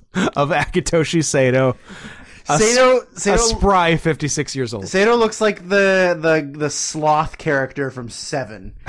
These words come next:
Speaker 2: The guy they find in that apartment
Speaker 1: <laughs>
Speaker 2: that's just
Speaker 1: That was force-fed for
Speaker 2: Yeah.
Speaker 1: two years.
Speaker 2: That's what he looks like.
Speaker 1: Absolutely.
Speaker 2: Slick
Speaker 1: Uh,
Speaker 2: back, greasy hair.
Speaker 1: yeah.
Speaker 2: Seven hundred pounds.
Speaker 1: But slick,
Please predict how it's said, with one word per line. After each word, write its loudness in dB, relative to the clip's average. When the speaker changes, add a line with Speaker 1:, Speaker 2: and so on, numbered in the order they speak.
Speaker 2:
The 0
guy 2
they -2
find 2
in 2
that 4
apartment 0
Speaker 1:
<laughs> -4
Speaker 2:
that's -2
just 0
Speaker 1:
That -12
was 2
force-fed 0
for 2
Speaker 2:
Yeah. 4
Speaker 1:
two 4
years. 0
Speaker 2:
That's 2
what -4
he 0
looks -2
like. -2
Speaker 1:
Absolutely. -2
Speaker 2:
Slick -8
Speaker 1:
Uh, 0
Speaker 2:
back, 0
greasy 0
hair. 2
Speaker 1:
yeah. -2
Speaker 2:
Seven 2
hundred 2
pounds. -12
Speaker 1:
But -12
slick, -2